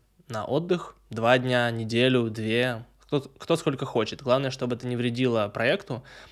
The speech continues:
В принципе, можно просто сделать все задачи и пойти отдыхать. Но я решил, что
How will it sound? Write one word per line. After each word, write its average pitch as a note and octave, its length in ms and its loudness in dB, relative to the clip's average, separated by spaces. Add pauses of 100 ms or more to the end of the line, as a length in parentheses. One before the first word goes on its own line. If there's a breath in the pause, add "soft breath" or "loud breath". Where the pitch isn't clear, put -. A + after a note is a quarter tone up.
(160 loud breath)
В - 80 -20
принципе, D3 360 0
можно B2 280 2
просто A#2+ 320 0
сделать A2 300 0
все A#2+ 140 -4
задачи B2+ 400 2
и - 20 -4
пойти A2 300 -4
отдыхать. A2+ 480 -4 (560 loud breath)
Но A#2 80 0
я D3 120 10
решил, D3+ 360 4
что A#2 640 2